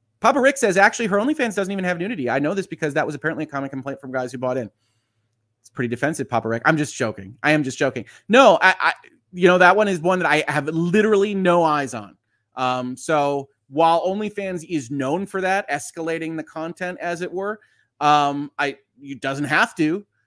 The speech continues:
Um, and like I said at the top, I think however you might feel about Amouranth or this story or putting this on video or how people are treating it or how their s-, followers are treating it, one thing that you should say is that in terms of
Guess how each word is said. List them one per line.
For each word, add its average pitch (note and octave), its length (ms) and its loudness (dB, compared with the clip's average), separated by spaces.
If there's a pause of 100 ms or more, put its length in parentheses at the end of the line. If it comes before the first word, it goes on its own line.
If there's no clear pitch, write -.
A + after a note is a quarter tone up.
(180)
Um, C#3+ 320 2
and D#3 140 0
like D3+ 160 -2
I C3 80 -2
said G#3+ 380 -2
at C#3+ 140 -6
the D3 60 -8
top, - 400 -6 (440)
I C3 80 -6
think D3+ 280 -8 (320)
however G3+ 300 0
you G#3+ 120 -10
might F#3 200 -6
feel D#3+ 400 -6
about C3+ 420 -4
Amouranth C#3 540 -8
or A2+ 200 -14
this D3 200 -8
story C3+ 400 -8
or A2+ 80 -14
putting D3 320 -8
this C3+ 180 -8
on C3 160 -8
video B2 420 -8
or A2 220 -14
how D3 160 -4
people D3 300 -10
are C3+ 60 -4
treating B2 340 -10
it B2 160 -14
or A2+ 140 -12
how D3 200 -4
their D#3 120 -4
s-, C#3+ 160 -12 (160)
followers B2+ 320 -6
are A#2+ 60 -14
treating A#2 260 -12
it, A2+ 100 -14 (500)
one F3 220 2
thing G3 140 -2
that F3 100 -2
you E3 140 -6
should D3+ 220 -4
say B2 240 -2
is A#2+ 260 -4
that A#2 300 -4 (300)
in C#3 140 -2
terms G3 640 -2
of D3+ 480 0